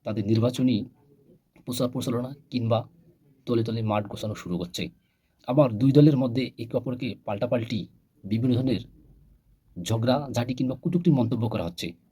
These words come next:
জামাতের এক নেতা বলছে যে, "আমরা জনগণ এক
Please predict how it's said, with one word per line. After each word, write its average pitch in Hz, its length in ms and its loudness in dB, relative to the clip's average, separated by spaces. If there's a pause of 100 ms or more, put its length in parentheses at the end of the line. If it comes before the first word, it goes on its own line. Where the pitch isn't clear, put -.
(580)
জামাতের 135 360 0 (120)
এক 120 180 0 (480)
নেতা 123 260 0
বলছে 120 360 -4 (420)
যে, 110 140 -2
"আমরা 110 280 0
জনগণ 110 480 -2 (640)
এক 110 160 -4